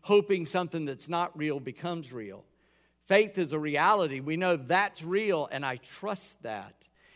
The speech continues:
And we put all our weight on Christ, and we trust him to carry us into heaven. 'Cause you're not gonna limp into heaven. If he don't carry you in, you're not coming.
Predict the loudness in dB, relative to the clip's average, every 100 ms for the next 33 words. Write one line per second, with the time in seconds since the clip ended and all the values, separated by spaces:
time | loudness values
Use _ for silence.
0 | _ -4 -2 -2 -2 0 2 4 4 2
1 | 0 -2 -4 -4 -10 -8 -8 -8 -12 -20
2 | _ _ _ _ _ -8 -6 -6 -4 -4
3 | -4 -6 -8 -8 -8 -6 -8 -10 -12 -8
4 | -6 -6 -8 -20 _ _ _ _ _ _
5 | -6 -4 -2 0 0 -2 -4 -6 -8 -6
6 | -6 -8 -8 -8 -6 -8 -6 -6 -6 -10
7 | -12 -12 -12 -14 -12 -14 -14